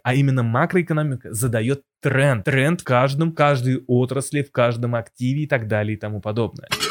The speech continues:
Поэтому, мой друг, мы с вами сейчас ориентируемся на следующие показатели. В пятницу выйдут данные по рынку труда Соединенных Штатов Америки, где мы с вами узнаем, в каком состоянии находится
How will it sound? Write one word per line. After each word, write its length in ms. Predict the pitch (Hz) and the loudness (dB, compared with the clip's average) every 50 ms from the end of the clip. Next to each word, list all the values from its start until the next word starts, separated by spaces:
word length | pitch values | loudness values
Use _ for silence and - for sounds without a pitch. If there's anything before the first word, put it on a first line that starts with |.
| - - - | -2 0 2
Поэтому, 420 | 180 185 208 214 208 180 135 123 | 4 4 4 4 4 2 0 0
мой 200 | 117 120 120 131 | 0 0 0 0
друг, 200 | 131 123 117 - | 0 0 0 2
мы 380 | 135 151 185 220 180 120 - - - | 4 4 6 6 4 2 -2 -8 -8
с 200 | - - - 120 | -8 -6 -4 0
вами 440 | 113 143 147 139 120 104 - - - _ | 2 2 4 4 2 0 -4 -8 -12 _
сейчас 640 | - - - 151 131 - - 175 170 151 120 - - - | -10 -6 -2 -2 -2 0 0 2 2 2 2 0 -2 -2
ориентируемся 1000 | 120 120 123 123 123 120 - - 156 180 185 180 165 151 - - 170 165 160 - _ _ - | 0 2 2 2 2 0 0 0 0 2 2 2 2 0 0 0 0 0 -2 -6 _ _ -2
на 160 | 151 170 180 | 0 0 2
следующие 920 | 180 - - - 139 131 123 110 120 120 - - - 127 120 123 123 - _ _ _ _ | 2 0 0 0 2 2 2 2 0 -2 -2 -2 -2 0 0 0 -2 -6 _ _ _ _
показатели. 580 | - 120 - 131 120 120 113 - - - - - | -4 0 2 2 2 2 0 -2 -4 -10 -16 -14
В 180 | - - - _ | -14 -14 -6 _
пятницу 600 | - 233 233 233 - - 185 156 - - 156 139 | 2 4 4 4 4 2 2 2 2 2 2 2
выйдут 500 | 120 113 127 156 185 180 165 185 180 - - | 2 2 2 2 2 4 2 0 0 -2 -4
данные 640 | - 127 117 113 156 170 175 175 160 147 135 123 113 | -4 -2 0 2 2 2 4 4 4 4 2 2 0
по 180 | 95 - 113 110 | 0 0 0 2
рынку 260 | 117 139 160 156 - | 2 2 0 -2 -4
труда 300 | - 127 113 104 120 131 | -6 -6 -4 -2 -2 -2
Соединенных 540 | 123 - - 113 101 110 123 127 123 120 - | -2 -2 -4 -4 -4 -2 -2 -4 -4 -6 -8
Штатов 300 | - - 117 104 104 - | -8 -8 -8 -8 -6 -6
Америки, 520 | - 123 131 135 127 104 80 - _ - - | -4 -2 0 0 0 -2 -2 -6 _ -12 -8
где 320 | 104 113 104 117 127 120 | -6 -2 0 2 2 2
мы 360 | 110 104 104 - 147 170 - - | 0 0 0 0 0 0 0 -2
с 100 | - - | -4 -2
вами 340 | 123 117 127 147 180 202 208 | 0 2 2 2 2 2 0
узнаем, 400 | 196 180 147 156 160 170 185 185 | 0 0 0 0 0 0 0 -2
в 40 | - | -2
каком 300 | - 151 - 135 123 120 | -4 -4 -2 -2 -4 -4
состоянии 560 | - 127 - - 110 104 101 107 117 131 139 | -4 -6 -6 -4 -4 -4 -2 -2 -2 -2 -4
находится 680 | 139 127 107 - - 104 98 95 95 - - 113 104 | -4 -4 -6 -6 -4 -4 -2 -2 -2 -4 -6 -8 -8